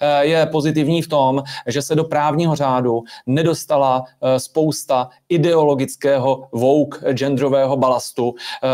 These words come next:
ani nárok, eh, na financování neziskovek, eh, které by, eh, se v tomto angažovaly. Eh, toho už teď máme dost, eh,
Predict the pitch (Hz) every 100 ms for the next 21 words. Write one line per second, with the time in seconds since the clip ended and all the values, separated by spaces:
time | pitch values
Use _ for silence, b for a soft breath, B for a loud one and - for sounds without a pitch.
0 | 127 127 139 143 135 - - 139 147 147
1 | 139 131 135 127 127 135 113 - 147 139
2 | 139 135 131 131 135 135 131 135 - 131
3 | 117 113 113 - - - 120 120 120 -
4 | 131 131 127 123 131 104 120 120 117 -
5 | 123 127 117 139 117 117 113 120 113 107
6 | 110 B B 113 113 120 131 - 127 127
7 | 120 120 117 117 127 - - -